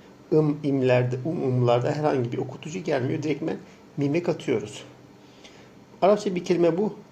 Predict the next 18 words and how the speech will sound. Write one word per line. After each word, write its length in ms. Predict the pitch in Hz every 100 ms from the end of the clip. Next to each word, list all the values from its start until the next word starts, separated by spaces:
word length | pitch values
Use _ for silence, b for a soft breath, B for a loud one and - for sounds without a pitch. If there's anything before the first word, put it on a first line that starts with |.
| -
Hakkı 1200 | - 180 - - - - - - - - 196 139 -
arkadaşlar. 560 | 104 104 90 - 120
Hakkı. 580 | 120 156 135 - - 123 - B B B -
Şanın 720 | - - 147 143 143 156 180 - - - -
hakkı. 760 | - 139 - - - 160 170 175 - B B B - 185
Bu 340 | 202 208 - - - - - -
elif 380 | 175 196 196 -
gelmiş, 440 | 160 156 170 - 160
ye, 280 | 160 165 175 - -
i 300 | 190 190 185
olmuş. 380 | 131 120 - - -
Ç 120 | -
gelmiş, 680 | 170 160 156 135 139 170 - -
iç. 480 | 151 151 - - - - - B B B - - - - - - - - - - - -
Vav 400 | 143 175 175 147
ve 180 | 147 151
nun 200 | 170
var. 140 | 147